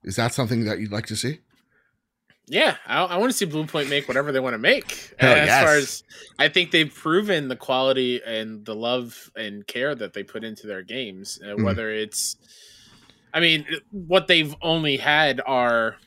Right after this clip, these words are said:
Speaker 2: faithful recreations and remakes to these, these iconic games. So whether they continue that and
Speaker 1: Mm-hmm.
Speaker 2: recreate, like, a Legend of Dragoon, a Metal Gear Solid, or team up with Konami and do a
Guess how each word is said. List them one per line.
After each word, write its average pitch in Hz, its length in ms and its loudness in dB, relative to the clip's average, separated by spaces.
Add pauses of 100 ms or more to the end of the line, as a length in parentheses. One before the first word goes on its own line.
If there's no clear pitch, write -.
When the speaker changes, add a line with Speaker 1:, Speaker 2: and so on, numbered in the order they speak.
(140)
Speaker 2:
faithful 143 720 -2
recreations 120 720 -6
and 110 140 -10
remakes 113 720 -10
to 113 360 -10
these, 104 480 -14 (200)
these 208 420 -16 (160)
iconic 107 580 -10
games. 104 680 -10 (640)
So - 200 -2
whether 135 320 4
they 127 180 0
continue 139 600 -6
that 202 380 0
and 135 260 -6
Speaker 1:
Mm-hmm. 123 80 -6
Speaker 2:
recreate, 135 500 -2
like, 127 120 -6
a 123 60 -8
Legend 123 440 -6
of 120 100 -8
Dragoon, 120 540 -6
a - 20 -10
Metal 117 260 -8
Gear 113 180 -10
Solid, 117 560 -4 (180)
or 135 540 2 (1040)
team 131 220 -2
up 123 140 -4
with - 160 -20
Konami 123 580 -6
and 127 140 -8
do 120 280 -6
a 110 80 -6